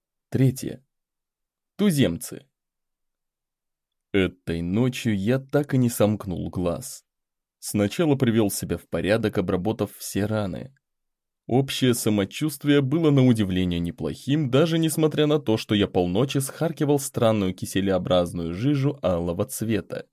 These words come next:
Закрадывались мысли, что я таки заразился той же инопланетной болячкой, что и кристаллические ларкримы.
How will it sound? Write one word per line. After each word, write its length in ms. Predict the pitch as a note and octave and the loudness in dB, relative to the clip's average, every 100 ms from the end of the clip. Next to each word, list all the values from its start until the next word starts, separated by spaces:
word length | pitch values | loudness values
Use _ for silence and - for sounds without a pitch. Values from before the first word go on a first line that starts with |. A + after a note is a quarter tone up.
| _ | _
Закрадывались 840 | - F2+ F#2 G#2 F#2 F2 F2 E2+ - | -6 -4 0 2 2 2 -2 -2 -2
мысли, 460 | F#2 A#2 C3 D3 | 2 2 2 2
что 260 | C#3 - A2+ | 0 2 2
я 220 | G#2+ A2 | 4 2
таки 320 | A2 A#2 A#2+ | 2 -2 0
заразился 800 | A2 A#2+ D3 F#3 F3+ D#3+ A#2 F#2+ | 2 2 4 2 2 0 0 -4
той 320 | - G2+ F2+ | -2 0 0
же 180 | F2 F#2 | 0 -4
инопланетной 760 | G#2 G2 F#2 A2 G#2 G2+ - F2 | -2 -2 0 0 2 0 -2 -4
болячкой, 680 | E2 E2+ F2 B2+ - C#3 | -2 0 0 -2 -4 -8
что 240 | C3+ - F3+ | -8 -4 -2
и 80 | |
кристаллические 840 | C#3+ C#3 C3+ C3 G2+ F#2+ A#2 - A2+ | 0 -2 0 0 0 -2 -6 -2 0
ларкримы. 720 | A#2 B2 - C#3 C3 A#1+ G1+ | 2 0 0 0 2 -2 -8